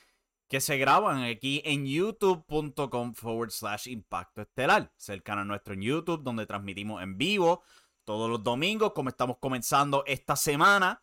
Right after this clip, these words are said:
eh, los lunes, los miércoles y los viernes. Típicamente lo tratamos de hacer después de cualquier programa grande, sea Monday Night Raw, A E W Dynamite, Rampage los viernes y los domingos, pues depende de cómo estamos disponibles. Se anuncia el horario en nuestra página de Facebook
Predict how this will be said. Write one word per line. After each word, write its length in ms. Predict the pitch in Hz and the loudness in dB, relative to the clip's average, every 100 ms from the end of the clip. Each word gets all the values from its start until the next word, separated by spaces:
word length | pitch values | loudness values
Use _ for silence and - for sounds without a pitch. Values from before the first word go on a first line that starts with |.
| _ _ - _ _ - | _ _ -20 _ _ 0
eh, 240 | 139 139 | 2 2
los 240 | 135 131 | 4 2
lunes, 800 | 123 135 175 196 180 208 - - _ _ - | 2 2 2 2 0 -2 -6 -10 _ _ -4
los 200 | 127 131 | 0 0
miércoles 920 | 117 127 180 185 190 190 190 180 - - | 0 2 2 0 2 2 2 0 -8 -8
y 140 | 160 | -2
los 280 | 151 131 104 | -2 -2 -4
viernes. 480 | 131 135 120 107 - | -2 0 -2 -6 -6
Típicamente 640 | 160 160 156 165 156 156 | -4 0 0 0 -2 -2
lo 120 | 147 | 2
tratamos 400 | 143 127 139 143 | 2 2 0 -2
de 100 | 139 | -2
hacer 260 | 135 160 135 | -2 -2 -4
después 440 | 127 - 127 135 | -6 -4 -2 0
de 100 | 143 | 0
cualquier 360 | 131 117 131 117 | -2 -2 -6 -2
programa 500 | 135 131 131 127 120 | 2 4 4 4 4
grande, 380 | 131 151 151 | 6 4 4
sea 220 | 139 147 123 | 0 0 2
Monday 300 | 120 117 117 | 0 0 0
Night 180 | 113 110 | -2 2
Raw, 380 | 135 147 151 | 6 8 8
A 100 | 143 - _ _ _ _ _ 127 | 6 0 _ _ _ _ _ 0
E 240 | 135 127 | 2 2
W 300 | 127 120 120 | 2 0 -2
Dynamite, 760 | 110 160 156 147 147 143 139 - _ _ _ | 2 4 6 4 2 2 0 -4 _ _ _
Rampage 720 | 104 135 147 139 156 139 117 | -2 2 4 2 0 0 0
los 180 | 135 113 | -2 0
viernes 400 | 139 143 139 139 | 0 0 0 -2
y 80 | 151 | -2
los 160 | 135 120 | -2 0
domingos, 400 | 131 147 151 147 | -2 -2 -2 0
pues 160 | - | 0
depende 400 | 123 131 135 135 | 0 0 0 0
de 160 | 143 139 | 0 0
cómo 160 | 135 139 | -2 -6
estamos 340 | - 147 139 | -4 -4 -4
disponibles. 600 | 135 - 143 156 156 135 | -8 -6 -4 -4 -4 -4
Se 80 | 127 | -4
anuncia 300 | 120 123 147 | -6 -4 -2
el 80 | 135 | 2
horario 300 | 131 139 135 | 4 2 0
en 60 | |
nuestra 240 | 127 127 131 | -4 -4 -2
página 280 | 131 131 135 | 0 0 -4
de 80 | |
Facebook 500 | 131 175 165 139 147 | -2 -2 -2 -4 -10